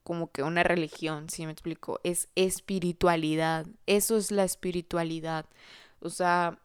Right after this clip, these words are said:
en el tema de ser católico, cristiano, lo que sea, a-, así es como también nosotros, que yo, por ejemplo, que soy agnóstica, eh, vivimos nuestra espiritualidad a nivel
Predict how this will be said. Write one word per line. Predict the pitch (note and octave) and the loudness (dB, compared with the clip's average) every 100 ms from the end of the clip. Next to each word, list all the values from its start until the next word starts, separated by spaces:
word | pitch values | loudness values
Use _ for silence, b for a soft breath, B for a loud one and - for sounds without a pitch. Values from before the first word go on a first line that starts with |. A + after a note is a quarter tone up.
| - | -6
en | F#3+ F#3 | -4 -4
el | - | -6
tema | F3+ F#3 F#3+ G3 | -8 -6 -6 -4
de | F#3+ F#3 F3 F3 - - - | -2 -2 -4 -8 -12 -14 -16
ser | - F#3 F3+ | -8 -8 -6
católico, | F3 - F#3 F3+ F3+ - F3 F3 E3+ E3+ E3+ | -10 -6 -4 -4 -6 -10 -4 -2 0 -2 -4
cristiano, | F3 E3 - F3 F3 F3 | -10 -8 -6 -6 -4 -6
lo | F3 | -6
que | - E3+ | -6 -6
sea, | F3 E3 E3+ F3+ b b _ _ - | -2 0 0 -2 b b _ _ -4
a-, | F3 - | -4 0
así | F#3 F3 - F#3+ | -2 0 0 2
es | C#4+ | 2
como | - G#3+ F#3+ - _ | 0 -4 -4 -6 _
también | - F#3 F3 E3+ F3 A#3+ D4 C4+ | 0 2 0 -8 -4 -4 -4 -6
nosotros, | G#3+ - G#3+ G#3+ F#3+ G3 A3 - | -6 -2 -2 -2 -4 -6 -8 -12
que | F3 E3+ | -10 -2
yo, | F3+ F3 | -2 0
por | - | -4
ejemplo, | F3 F3+ | -8 -10
que | - | -10
soy | F3 F3 | -8 -4
agnóstica, | F3+ F#3 G3 G3 - F3+ F3+ G3 - B B B B _ - | -4 -2 -2 -2 -8 -8 -4 -4 -6 B B B B _ -10
eh, | F3+ | -6
vivimos | G3 F#3 G3 C#4+ C4 | -6 -6 -6 -4 -4
nuestra | A3 F#3 F3+ | -4 -6 -10
espiritualidad | F3+ - - - E3+ D#3+ D#3+ - - - _ _ _ - - _ - | -10 -10 -10 -4 -4 -2 -2 -4 -6 -20 _ _ _ -20 -20 _ -2
a | A3 | 2
nivel | G3+ F#3+ F#3 G#3 | 4 4 4 4